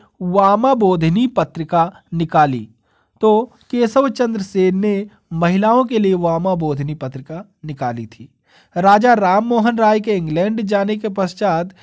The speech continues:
किसने ब्रह्म समाज की बागडोर संभाली? तो राजा राम मोहन के इंग्लैंड जाने के बाद में रामचंद्र विद्यासागर, विद्यावगीश ने ब्रह्म समाज की बागडोर संभाली थी।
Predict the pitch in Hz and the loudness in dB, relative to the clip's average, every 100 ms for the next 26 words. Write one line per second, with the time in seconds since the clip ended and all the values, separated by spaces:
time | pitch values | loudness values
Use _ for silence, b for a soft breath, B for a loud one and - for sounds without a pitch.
0 | b b - 214 240 254 208 180 208 226 | b b -6 -4 0 2 2 0 0 -2
1 | 214 196 185 170 - 196 175 151 156 180 | -2 -2 -2 -4 -4 -4 -2 -2 -2 -4
2 | 175 185 190 226 311 b b _ 196 196 | -2 -2 0 -2 -6 b b _ 4 4
3 | 208 233 208 214 208 180 202 214 220 185 | 4 2 2 2 0 0 -2 -2 -2 -2
4 | 196 - _ _ _ _ _ _ _ _ | -4 -12 _ _ _ _ _ _ _ _
5 | _ - 180 196 220 254 240 220 214 208 | _ -10 -2 4 4 4 2 2 2 -2
6 | 175 180 196 175 170 196 b _ 180 196 | -2 0 0 -2 -6 -8 b _ 0 2
7 | 226 226 208 196 190 165 151 165 160 214 | 2 0 -2 -4 -4 -6 -4 -4 -6 -8
8 | - - 160 170 185 185 - 165 170 165 | -12 -2 0 0 -2 -8 -12 -6 -4 0
9 | 185 170 165 180 190 170 175 165 196 b | 2 2 0 -2 -4 -6 -6 -6 -8 b
10 | b 156 185 214 214 - 139 139 135 - | b -6 -2 -2 -2 -4 -6 -6 -6 -6
11 | 143 160 b b _ 143 139 131 180 220 | -6 -6 b b _ 0 0 0 -4 -6
12 | _ - 143 120 113 117 98 | _ -10 -6 -4 -6 -14 -20